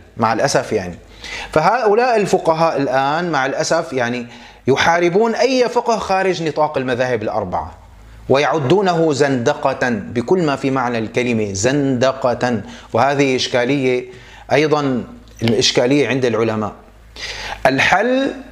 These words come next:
أنت كعالم إذا أردت وحدة الأمة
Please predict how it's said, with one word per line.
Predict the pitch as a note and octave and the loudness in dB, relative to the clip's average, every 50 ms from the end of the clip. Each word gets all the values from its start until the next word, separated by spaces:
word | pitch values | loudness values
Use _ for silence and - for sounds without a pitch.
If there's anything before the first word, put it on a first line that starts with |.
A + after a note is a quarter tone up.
| - - | -4 -2
أنت | D3 E3 D#3 - D3 | -2 0 2 2 2
كعالم | A#2+ C3 C#3 B2 A2 B2+ D3 D#3+ E3 F3 F3+ F#3 | 2 2 0 0 0 0 -2 0 0 0 0 0
إذا | D3 C3 A#2 C3 C3+ - | 0 0 0 0 2 2
أردت | C#3 C#3+ D#3 D#3+ - - C3+ | 0 0 0 -2 -2 -2 0
وحدة | B2 C#3 C3 C3 C3 C#3 C3 C3+ | 0 0 0 -2 -2 -2 -2 -2
الأمة | A#2+ A2 G2+ C3+ D3 D3 D3+ D#3 E3 F3 | -2 -2 -2 -2 -2 -2 -2 -2 -2 -4